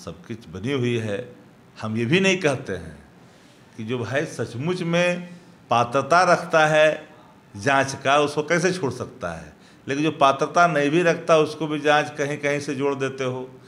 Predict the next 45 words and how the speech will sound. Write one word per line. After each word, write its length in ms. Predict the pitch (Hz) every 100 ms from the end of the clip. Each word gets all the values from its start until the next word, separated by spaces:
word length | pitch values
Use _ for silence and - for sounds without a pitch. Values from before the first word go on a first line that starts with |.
| - -
किसी 220 | 131 127
किसी 300 | 151 147 151
से, 140 | 147 143
किसी 300 | 147 131 139
के 120 | 143
साथ 180 | 147 143
फोटो 340 | - 143 147
निकल 320 | 147 139 143
जाए, 100 | 143
उससे 300 | 123 110 135
रिश्ता 300 | 139 131 135
जोड़ 200 | 131 135
देते 280 | 131 127 127
हो। 260 | 120 120 120 - - -
कोई 100 | 139
पार्टी 380 | 139 131 156
में 120 | 151 143
है 140 | 147
तो 120 | 147
उसको 180 | 143 147
सीधे 260 | 139 135 139
रिश्ता 320 | 127 - 135
वहाँ 220 | 135 139
जोड़ते 300 | 135 127 135
हो, 60 | 131
कोई 180 | 127
एमएलए 300 | 131 147 147
है 60 | 143
उसको 220 | 143 143
रिश्ता 300 | 120 - 135
जोड़ 200 | 131 131
देते 280 | 127 127 123
हो, 140 | 120 120 - - -
कोई 100 | 131
मंत्री 360 | 147 143 160
है 100 | 151
उसको 220 | 143 147
रिश्ता 280 | 127 113 139
जोड़ 200 | 131 135
दोगे, 260 | 131 127 127
तो 80 | 127
कैसे 340 | 147 156 214
काम 220 | 208 175
चलेगा 340 | 151 123 104 101
भाई? 340 | 113 165